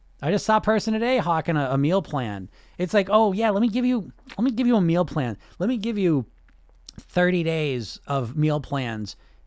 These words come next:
three meals a day that you've never made or eaten before. So ge-, here you go. Here's thirty days of making ninety new meals you've never made before.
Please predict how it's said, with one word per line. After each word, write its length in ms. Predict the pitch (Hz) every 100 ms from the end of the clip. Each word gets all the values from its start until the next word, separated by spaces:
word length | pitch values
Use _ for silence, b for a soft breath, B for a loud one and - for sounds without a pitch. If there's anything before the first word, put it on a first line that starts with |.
| -
three 240 | 170 180
meals 340 | 165 160 156 131
a 80 |
day 220 | 123 135 143
that 80 |
you've 160 | 127 113
never 260 | 135 135 127
made 320 | 123 127 123
or 140 | 113
eaten 200 | 120 127
before. 640 | 117 104 113 101 98 92 - -
So 320 | - 143 127 120
ge-, 180 | 180 - B
here 120 | 196
you 120 | 220
go. 180 | 190 180
Here's 280 | 131 185 175
thirty 260 | 202 196 180
days 240 | 175 151
of 80 | 147
making 320 | 147 135 143
ninety 320 | 135 139 139
new 180 | 135 135
meals 320 | 127 127 123
you've 80 | 113
never 220 | 113 107
made 240 | 104 104 98
before. 480 | 98 101 92 90